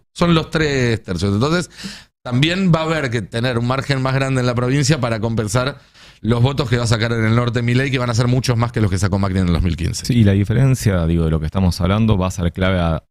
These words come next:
Speaker 2: también, digo, en base a las denuncias que se están presentando por fraude, ¿no? Digo, sí hay una diferencia holgada en favor de Massa y la verdad que la operación fraude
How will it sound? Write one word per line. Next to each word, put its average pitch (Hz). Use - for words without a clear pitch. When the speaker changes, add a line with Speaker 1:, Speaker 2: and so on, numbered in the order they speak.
Speaker 2:
también, 95
digo, 90
en 78
base 82
a 78
las 76
denuncias 80
que -
se 78
están 80
presentando 73
por 67
fraude, 76
¿no? 95
Digo, 80
sí 80
hay 78
una 73
diferencia 78
holgada 78
en 71
favor 82
de 82
Massa 92
y 82
la 73
verdad 82
que 87
la 78
operación 73
fraude 95